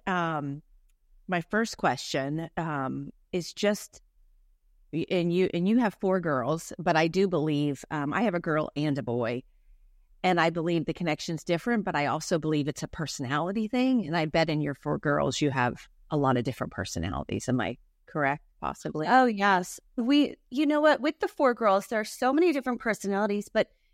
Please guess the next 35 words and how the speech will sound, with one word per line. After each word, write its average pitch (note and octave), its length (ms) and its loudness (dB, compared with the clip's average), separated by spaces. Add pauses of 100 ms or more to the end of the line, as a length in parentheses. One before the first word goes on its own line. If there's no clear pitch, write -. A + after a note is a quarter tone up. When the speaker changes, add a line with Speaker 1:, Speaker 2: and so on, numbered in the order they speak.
(140)
Speaker 2:
even C#4 340 2
more B3+ 220 4
so, G3+ 400 0
I G3+ 100 2
happen A#3+ 380 0
to - 60 -10
have G3+ 140 2
identical G3 500 2
twins. G3 520 -2 (720)
Speaker 1:
Oh, D#3+ 80 -4
Speaker 2:
And G#3 400 2
Speaker 1:
wow. - 180 -12
Speaker 2:
even D4 460 4
my G#3 180 4
identical G3 460 0
twins, F#3 680 0 (640)
they A#3+ 240 4
are B3 220 2
so C4 920 0 (480)
different, - 640 -2 (640)
right? G#3+ 280 2
They C4+ 140 2
are A#3 80 4
so D4 360 4
similar, G3+ 680 0 (460)
but A#3 160 0
yet A3+ 220 4
they G#3+ 180 0
are G3+ 140 2
so A#3+ 360 2
different G3 380 0
in F3 140 0
each F3 240 -4
their C#3+ 180 0
own, A2 240 -4